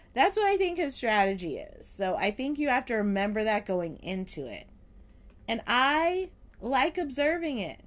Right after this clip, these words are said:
I don't mind it. I think we have enough comics that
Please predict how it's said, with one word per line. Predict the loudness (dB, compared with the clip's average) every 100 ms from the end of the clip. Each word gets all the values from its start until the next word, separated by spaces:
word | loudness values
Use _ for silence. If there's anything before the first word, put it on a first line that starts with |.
| -20 -20 -20 -20 -20 -8
I | 0
don't | 2 2
mind | 0 -2 -2 -4 -6
it. | -12 -16 -20 -20 -20 -20 -20 -18 -6
I | -4
think | -4 -6
we | -2
have | 0 0
enough | -2 -4 -8 -6 -4 -2 -2
comics | -4 -6 -4 -6 -6
that | -6 -6